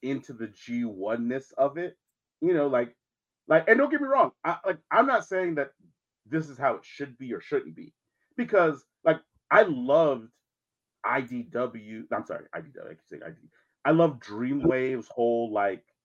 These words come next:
"We wanna do Transformers, but we wanna make it, like, work from, like, a mechanical perspective," you know what I'm saying? Like, that was ki-, that felt like what Dreamwave's whole thing was, right?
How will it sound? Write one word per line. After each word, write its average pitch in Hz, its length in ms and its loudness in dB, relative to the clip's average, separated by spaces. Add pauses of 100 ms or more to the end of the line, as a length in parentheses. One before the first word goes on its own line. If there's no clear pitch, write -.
(960)
"We 117 120 -10
wanna 131 520 2
do 123 260 -8
Transformers, 117 1080 -6
but 107 320 -6
we 107 120 -12
wanna 110 400 -4
make 107 300 -10
it, 117 140 -12
like, 98 240 -6 (320)
work 110 560 -2 (1400)
from, 101 680 -4 (1040)
like, 110 140 -4 (100)
a 120 80 -2
mechanical 120 720 -2
perspective," - 720 -4
you 110 120 -6
know 117 80 0
what 120 60 2
I'm 120 40 -8
saying? 131 160 -2
Like, 107 160 -4 (260)
that 147 120 12
was 160 160 8
ki-, - 180 -4
that 165 180 10
felt 170 140 4
like 120 140 0
what 123 180 -2
Dreamwave's 120 440 -4
whole 110 160 -4
thing 117 220 -2
was, 107 380 2
right? 117 300 2